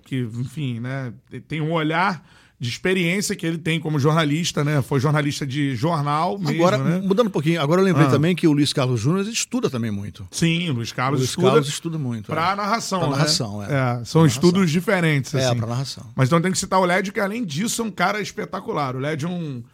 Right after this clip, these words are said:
Speaker 1: é um dos caras que me fizeram, ele nem sabe disso, porque poucas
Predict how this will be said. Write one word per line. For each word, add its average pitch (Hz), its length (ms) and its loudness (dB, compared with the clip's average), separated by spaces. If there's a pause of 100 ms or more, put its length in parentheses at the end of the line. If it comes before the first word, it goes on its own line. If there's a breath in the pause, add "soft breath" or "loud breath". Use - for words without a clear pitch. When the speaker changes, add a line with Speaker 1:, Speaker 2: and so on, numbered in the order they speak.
(420 soft breath)
Speaker 1:
é 131 80 -8
um 139 80 -6
dos 170 140 -4
caras 160 340 0
que 175 220 -4
me 175 380 -4
fizeram, 170 720 -2
ele 165 120 -4
nem 233 100 -4
sabe 220 320 -4
disso, 156 300 -6
porque 147 340 -6 (640 soft breath)
poucas 185 720 0